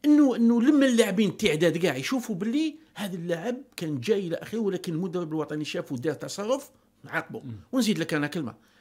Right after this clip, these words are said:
Speaker 1: كاين لاعب ولا اثنين في المنتخب الوطني ما تستدعوش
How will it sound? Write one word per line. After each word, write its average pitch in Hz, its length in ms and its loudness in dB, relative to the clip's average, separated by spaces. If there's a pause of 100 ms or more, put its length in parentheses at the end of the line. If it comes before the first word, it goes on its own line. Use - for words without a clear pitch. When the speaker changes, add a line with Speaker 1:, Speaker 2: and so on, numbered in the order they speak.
(140)
Speaker 1:
كاين 269 240 4
لاعب 262 240 2
ولا 190 140 2
اثنين 247 260 4
في - 60 -6
المنتخب 208 380 2
الوطني 185 340 0
ما 240 100 2
تستدعوش 175 840 0